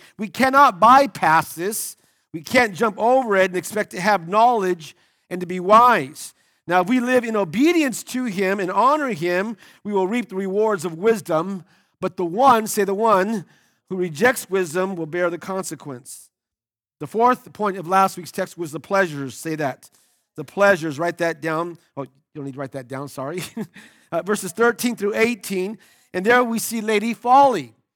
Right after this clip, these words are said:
Lady Folly, and, and she's pictured as a harlot, as a prostitute,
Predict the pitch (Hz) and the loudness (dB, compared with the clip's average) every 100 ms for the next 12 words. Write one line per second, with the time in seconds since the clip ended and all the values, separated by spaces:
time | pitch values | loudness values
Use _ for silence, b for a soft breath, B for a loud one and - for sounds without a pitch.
0 | _ _ _ - 180 196 196 226 254 254 | _ _ _ -6 -4 -2 -4 4 6 6
1 | 170 143 156 170 170 170 156 - 196 - | 2 -4 -8 -8 -6 -6 -8 -8 -8 -8
2 | - 254 - 220 196 170 165 151 240 240 | -6 -6 -4 -2 0 0 -4 -2 0 0
3 | 196 185 _ _ _ - 160 160 139 220 | 0 -4 _ _ _ -4 -4 -4 -2 6
4 | 233 240 190 151 165 170 | 6 6 -2 -10 -6 -6